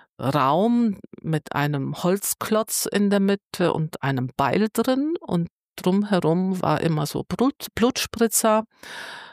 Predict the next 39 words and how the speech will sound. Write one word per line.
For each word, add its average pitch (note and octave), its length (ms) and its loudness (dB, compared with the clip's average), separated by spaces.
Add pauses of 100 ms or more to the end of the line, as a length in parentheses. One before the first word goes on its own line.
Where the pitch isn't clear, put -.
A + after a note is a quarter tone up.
(120)
Und F3+ 120 0
natürlich F#3+ 500 2
wusste E3+ 300 2
man D3+ 220 2
als - 260 0
Kind A3 420 2
auch, D3+ 320 4
auch - 320 0
als - 220 -6
ich D3 220 2
als - 160 -6
kleines E3 420 2
Mädchen, G#3 560 2
dass D#3+ 380 0
dort G#3 220 2
ab E3 160 2
und F#3 140 4
zu - 180 -2
ein D#3 280 2
Huhn F3 220 4
oder F#3+ 220 2
eine D3+ 220 2
Ente D3+ 460 0
sein D#3 240 2
Leben G#2+ 300 -2
lässt. - 400 -6 (1400)
Also D#3 220 2
ma-, D3+ 120 4 (720)
wa-, D#3+ 160 0 (180)
die F3+ 200 -2
Welt F3+ 240 4
war E3 100 4
auch D3+ 160 2
ein D3+ 140 4
bisschen, C#3+ 460 2 (320)
bisschen, C3 540 -2 (320)
würd C#3 140 0
ich D3 100 -4
sagen, C#3 340 -2